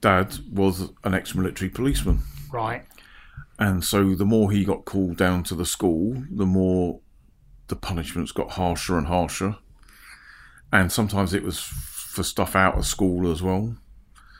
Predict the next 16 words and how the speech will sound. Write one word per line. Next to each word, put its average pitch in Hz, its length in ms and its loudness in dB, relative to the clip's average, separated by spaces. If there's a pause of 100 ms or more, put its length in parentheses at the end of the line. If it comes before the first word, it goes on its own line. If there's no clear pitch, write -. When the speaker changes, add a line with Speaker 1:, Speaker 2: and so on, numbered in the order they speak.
(380)
Speaker 1:
And 104 160 4
in 104 120 6
the 98 160 4
end, 92 320 2 (180)
one 101 380 0
day 90 160 2
we 95 160 2
came 92 340 -2
to 98 120 -6
blows 82 520 2 (1040)
and 90 240 0
our 92 140 2
relationship 87 840 0 (360)
deteriorated 85 920 0 (420)
to 92 160 -2
zero. 90 540 0